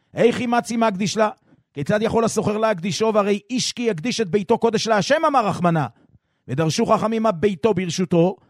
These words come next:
אף כל דבר חל עליו הקדש רק אם הוא ברשותו של המקדיש, ואילו בית זה אינו שייך לסוחר אלא למשכיר. מתרצת הגמרא, אחי כאמר, כך היא כוונת הברייתא, אם הקדישו המשכיר,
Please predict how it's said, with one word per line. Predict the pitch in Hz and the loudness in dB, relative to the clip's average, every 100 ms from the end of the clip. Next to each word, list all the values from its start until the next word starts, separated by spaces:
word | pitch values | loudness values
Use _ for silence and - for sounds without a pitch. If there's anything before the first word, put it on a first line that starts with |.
| _ _ | _ _
אף | - 143 | -10 -2
כל | 226 226 | 2 2
דבר | 220 214 | 2 0
חל | 170 208 | 0 -2
עליו | 220 202 | 0 0
הקדש | 185 143 202 - | 0 0 -2 -2
רק | 175 202 | -2 -2
אם | 208 | -2
הוא | 202 | -2
ברשותו | 196 156 190 190 | -2 -2 -2 -2
של | 208 | -2
המקדיש, | 208 208 160 302 - - _ _ - | -2 -2 -2 -4 -4 -8 _ _ -4
ואילו | 135 170 | 2 4
בית | 180 220 165 | 4 2 0
זה | 220 | -2
אינו | 208 202 | 0 -2
שייך | 220 196 | -2 -2
לסוחר | 208 - 151 202 | -2 -2 -2 -2
אלא | 208 | -2
למשכיר. | 196 180 165 - 151 170 - _ _ _ _ - | 0 -2 -2 -2 -4 -4 -10 _ _ _ _ -16
מתרצת | 110 151 226 - | -8 -4 -4 -2
הגמרא, | 208 214 220 | -4 -4 -2
אחי | 240 - 220 | -4 -4 -2
כאמר, | 220 202 180 131 _ _ _ - - | 0 2 2 0 _ _ _ -14 -4
כך | 185 | -2
היא | 220 | -2
כוונת | 226 214 220 220 | 0 0 0 0
הברייתא, | 190 214 226 175 | 0 0 0 -2
אם | 135 143 | -4 -6
הקדישו | 123 143 160 220 | -4 -4 0 2
המשכיר, | 220 - - 254 294 | 2 -2 -2 0 2